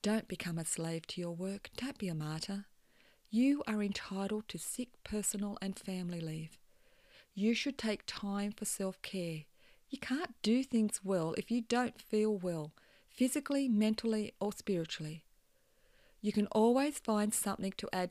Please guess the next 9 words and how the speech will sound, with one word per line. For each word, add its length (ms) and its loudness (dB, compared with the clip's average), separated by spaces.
to 120 -4
your 140 0
to-do 500 -2
list, 380 -6
so 140 -2
set 320 -4
limits 400 4
and 140 0
boundaries 580 -2